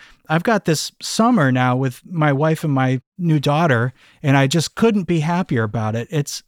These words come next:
unbelievable. And yet, <laughs> especially this week,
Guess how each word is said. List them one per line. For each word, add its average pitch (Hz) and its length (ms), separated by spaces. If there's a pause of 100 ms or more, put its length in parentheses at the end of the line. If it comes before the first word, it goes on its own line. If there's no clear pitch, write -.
unbelievable. 160 1040 (380)
And 165 220
yet, 156 640 (160)
<laughs> - 180
especially 208 600
this 160 220
week, 147 380